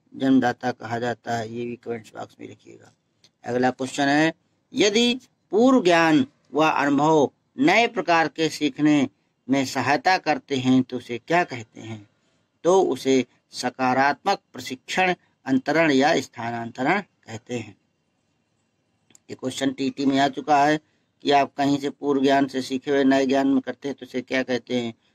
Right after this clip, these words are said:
तो ये प्रशिक्षण अंतरण कहते हैं, सकारात्मक प्रशिक्षण अंतरण कहते हैं। Next question है कि सृजनशीलता की पहचान हेतु किसने सृजनात्मक चिंतन परीक्षण का निर्माण किया था?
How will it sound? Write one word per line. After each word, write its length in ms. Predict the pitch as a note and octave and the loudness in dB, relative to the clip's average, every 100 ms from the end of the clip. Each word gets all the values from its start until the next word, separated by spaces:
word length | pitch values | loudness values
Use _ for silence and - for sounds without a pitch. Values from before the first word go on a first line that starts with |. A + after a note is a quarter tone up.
| _ - | _ -4
तो 100 | C3 | 0
ये 120 | E3 - _ | 0 -2 _
प्रशिक्षण 460 | C3 B2+ C#3 - F3 | -10 -8 -6 -2 -2
अंतरण 340 | B2+ B2+ B2 | 0 -2 -2
कहते 400 | - - A#2+ - | -6 -8 -12 -6
हैं, 60 | B2+ | -8
सकारात्मक 680 | - - A#2+ B2 B2+ - D#3 | -8 -8 -4 -2 -4 -6 -10
प्रशिक्षण 500 | _ B2 A#2 - A#2 | _ -18 -18 -12 -12
अंतरण 360 | - A2 - | -14 -20 -20
कहते 420 | A2 - A2+ _ A2+ | -20 -20 -20 _ -20
हैं। 180 | G#2+ _ _ _ _ _ _ C3 | -20 _ _ _ _ _ _ -4
Next 240 | C3 - | -4 -4
question 340 | C3 C3 C#3 | -6 -2 0
है 260 | C3+ C#3+ D3 - - _ - | 2 2 0 -4 -20 _ -2
कि 240 | D#3 D#3 - _ - | 0 0 -2 _ -2
सृजनशीलता 760 | E3+ G#3 G#3 G3 F3 D#3 - - | 2 2 0 0 0 2 0 0
की 200 | E3 D#3+ | -2 -4
पहचान 520 | C#3+ C3+ C#3+ D3 C#3+ | -2 -2 0 2 2
हेतु 400 | C#3+ D3 C#3+ C#3+ _ _ - | 2 2 0 -8 _ _ -8
किसने 380 | - - G3 F#3+ | -4 0 2 0
सृजनात्मक 800 | - C#3 C#3 D3 D3+ - G#3 - | 0 0 2 2 2 -2 -4 -4
चिंतन 380 | E3+ D#3 - D3 | 0 0 0 -2
परीक्षण 440 | C3+ C3+ - C3+ B2+ | 0 -2 -2 -2 0
का 140 | C3 | 0
निर्माण 420 | B2 A#2+ A#2+ A#2+ - | 0 0 -4 -4 -6
किया 180 | B2 A#2 | -6 -4
था? 300 | - B2+ | 0 2